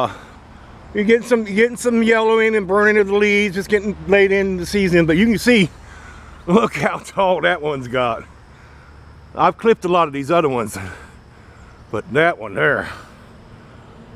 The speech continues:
damn. Mm. This is a,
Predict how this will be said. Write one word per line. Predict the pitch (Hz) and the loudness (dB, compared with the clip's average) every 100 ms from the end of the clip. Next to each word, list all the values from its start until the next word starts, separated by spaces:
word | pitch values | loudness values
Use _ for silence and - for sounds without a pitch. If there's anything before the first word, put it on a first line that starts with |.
| - 131 | -16 -6
damn. | 135 127 - - - - - | -4 -4 -6 -12 -18 -16 -6
Mm. | 170 185 - - - - - - - - - - - - - - - - | 0 0 -2 -14 -18 -16 -16 -16 -16 -14 -14 -12 -12 -12 -14 -14 -14 0
This | 151 190 | 2 2
is | 190 160 | 0 0
a, | 135 | -2